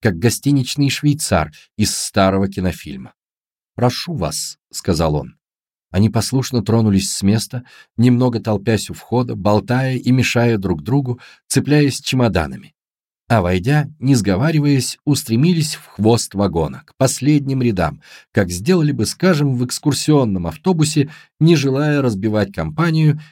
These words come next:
и смешиваться с другими пассажирами. Только не было ведь никаких других пассажиров. Не было и быть не могло, потому что Ванька ещё в самолёте, или нет, ещё в Москве,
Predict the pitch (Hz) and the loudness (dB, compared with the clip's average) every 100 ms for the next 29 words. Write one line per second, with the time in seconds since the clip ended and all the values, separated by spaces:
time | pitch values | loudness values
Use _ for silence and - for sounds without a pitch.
0 | - 151 - 104 123 143 139 135 - 123 | 0 0 2 0 0 0 -4 -8 -4 -2
1 | 90 87 78 82 85 82 - 80 67 65 | -2 -4 -4 -2 -2 -4 -6 -8 -8 -14
2 | 62 _ _ _ _ _ _ _ _ _ | -20 _ _ _ _ _ _ _ _ _
3 | _ _ _ 120 117 - 120 202 - 101 | _ _ _ -2 0 -2 -2 -2 -6 0
4 | 135 165 82 76 73 73 - 82 98 98 | 4 4 2 -4 -12 -14 -16 -8 -6 -2
5 | 123 80 82 117 123 95 - - - 117 | -2 -2 -2 -2 0 -2 -4 -10 -4 -2
6 | 95 - - _ _ _ _ 92 101 156 | -2 -6 -10 _ _ _ _ -2 2 2
7 | 139 76 82 78 71 151 - 123 143 175 | 0 -8 -8 -6 -2 -2 0 -2 0 2
8 | 175 - 78 90 104 - 80 90 170 175 | 0 -2 -2 0 0 -2 -6 -2 0 0
9 | 76 73 80 - 143 - 151 98 147 196 | -2 -12 -12 -2 -2 0 0 2 2 2
10 | - 76 - _ _ - 110 120 101 - | 0 -10 -20 _ _ -2 2 2 0 -4
11 | - 127 131 107 104 - 101 170 180 147 | -4 -2 0 0 -2 -2 2 4 4 0